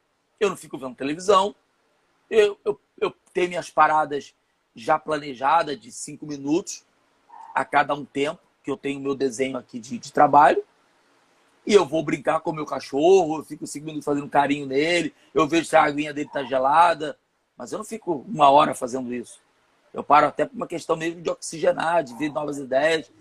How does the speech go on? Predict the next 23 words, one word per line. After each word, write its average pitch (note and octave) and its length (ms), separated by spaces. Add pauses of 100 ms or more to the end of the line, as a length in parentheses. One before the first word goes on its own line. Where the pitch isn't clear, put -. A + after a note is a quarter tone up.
(240)
de D3 120
ter F3 460 (320)
insights C#3+ 500
melhores. C#3 480 (680)
Então, F3 180
assim, E3+ 360 (400)
é, D#3+ 480
outra, - 440 (440)
esteja G3 640 (400)
em, G#3 140 (220)
em, F#3 260
em F3+ 600
constante F3+ 440
processo G3 420
de G3 80
ação. D#3 600 (380)
A F3 100
inércia D#3+ 1080 (560)
te - 160
leva E3 420
a - 40
pensamentos D#3 960
negativos C3+ 1000